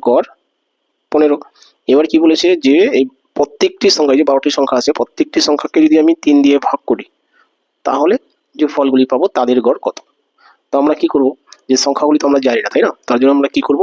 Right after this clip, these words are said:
ডাইরেক্ট কি করব? আগে যে গড় ছিল সেই গড়টাকেই তিন দিয়ে ভাগ করে দিব, তাহলেই বন্ধুরা নতুন গড় পাবো। তাহলে নতুন গড় সমান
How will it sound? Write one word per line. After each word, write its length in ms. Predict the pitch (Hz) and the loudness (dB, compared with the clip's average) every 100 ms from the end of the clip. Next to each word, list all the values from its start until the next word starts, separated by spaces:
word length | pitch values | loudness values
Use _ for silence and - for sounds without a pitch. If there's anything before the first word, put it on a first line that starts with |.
| 339 | 0
ডাইরেক্ট 320 | 269 120 120 - | 0 0 -2 -6
কি 100 | - | -2
করব? 200 | - 196 - _ _ _ | 2 2 0 _ _ _
আগে 300 | - 143 151 165 | -4 0 2 2
যে 120 | 156 135 | 0 0
গড় 180 | 120 113 - | 0 0 -2
ছিল 160 | 110 110 180 - _ - | 0 0 0 -4 _ -2
সেই 180 | - 127 - | 0 0 -2
গড়টাকেই 540 | - 139 160 151 160 165 | 0 2 2 0 0 0
তিন 160 | 135 123 | 0 0
দিয়ে 140 | 147 | 0
ভাগ 160 | 147 - | -2 -4
করে 120 | 101 95 | -8 -8
দিব, 140 | 85 - _ - - - | -12 -16 _ -20 -20 -8
তাহলেই 300 | 123 123 143 | -4 0 2
বন্ধুরা 220 | 143 143 180 | 2 2 0
নতুন 160 | 135 127 120 | 0 0 0
গড় 160 | - - | 0 -2
পাবো। 160 | 101 - _ _ _ _ _ _ _ _ | -6 -10 _ _ _ _ _ _ _ _
তাহলে 180 | - 120 120 | -6 -2 0
নতুন 260 | 123 139 247 - _ _ _ _ _ _ _ _ _ _ _ _ _ - | 2 0 0 -4 _ _ _ _ _ _ _ _ _ _ _ _ _ -10
গড় 360 | 120 120 - - - - _ _ _ _ _ _ _ _ _ _ _ _ - | -4 -2 -4 -8 -18 -20 _ _ _ _ _ _ _ _ _ _ _ _ -14
সমান 220 | - 117 | -6 -4